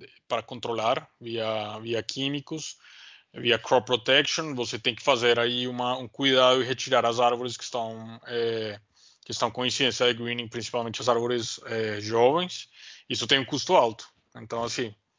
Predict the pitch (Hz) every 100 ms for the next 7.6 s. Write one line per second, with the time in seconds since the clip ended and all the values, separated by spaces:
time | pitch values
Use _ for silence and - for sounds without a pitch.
0 | _ _ _ - 117 113 113 113 117 117
1 | 117 - 117 110 127 127 127 127 123 -
2 | 120 117 113 113 113 - 120 113 127 113
3 | 135 131 127 120 107 _ _ _ 123 120
4 | 123 127 135 135 127 113 _ _ - 113
5 | 135 120 135 151 131 127 123 131 139 127
6 | 131 127 135 131 - 120 123 120 120 117
7 | 120 117 110 131 117 104